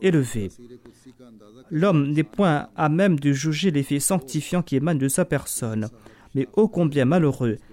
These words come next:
est-il de constater qu'il n'a pas été reconnu à sa juste valeur. Il est le champion qui a ramené sur terre l'unicité perdue. Il a éprouvé pour Dieu l'amour le plus profond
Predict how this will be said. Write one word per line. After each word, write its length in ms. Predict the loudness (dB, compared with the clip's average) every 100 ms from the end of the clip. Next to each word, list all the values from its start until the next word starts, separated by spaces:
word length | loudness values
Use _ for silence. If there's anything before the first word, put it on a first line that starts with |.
| -14 -2
est-il 420 | -2 0 0 2
de 280 | -2 -2 -4
constater 680 | 0 0 0 -2 -2 -4 -4
qu'il 280 | -2 0
n'a 100 | 0
pas 160 | 2 0
été 180 | 2 0
reconnu 500 | 0 -2 0 2 2
à 60 |
sa 180 | 0 -2
juste 300 | -4 -6 -4
valeur. 500 | -2 -2 -4 -10 -14 -18 -20 -20 -20 -4
Il 160 | 0 2
est 60 |
le 120 | 2 2
champion 580 | 0 -2 -2 0 0
qui 160 | 2 0
a 40 |
ramené 420 | 0 2 2 2 0
sur 500 | -4 -6 -2 -2 -2
terre 460 | 0 2 2 -2
l'unicité 560 | -4 -2 -2 -4 -2 0
perdue. 520 | 0 -2 -2 -2 -2 -4 -20 -20 -6
Il 160 | 0 2
a 120 | 2 2
éprouvé 500 | 0 0 -4 0 0
pour 300 | 0 -4 -4
Dieu 340 | -2 2 2
l'amour 680 | 2 0 0 0 -2 -2 -2
le 100 | -2
plus 180 | -4 -10
profond 640 | -6 -2 -2 0 0 0